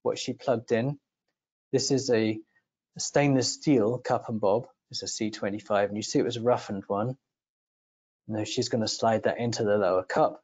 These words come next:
and lock it into position. And, um, and then this is a vane tool. This is a V twenty-five vane tool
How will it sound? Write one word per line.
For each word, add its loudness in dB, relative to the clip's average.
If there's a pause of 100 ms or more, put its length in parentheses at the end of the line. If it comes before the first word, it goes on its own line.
(160)
and -16
lock -8
it -6
into -6
position. 0 (2000)
And, -4
um, -2 (1500)
and 0
then 4
this 2
is 2
a 4
vane 2
tool. -4
This -6
is -4
a -2
V 2
twenty-five -2
vane 0
tool 0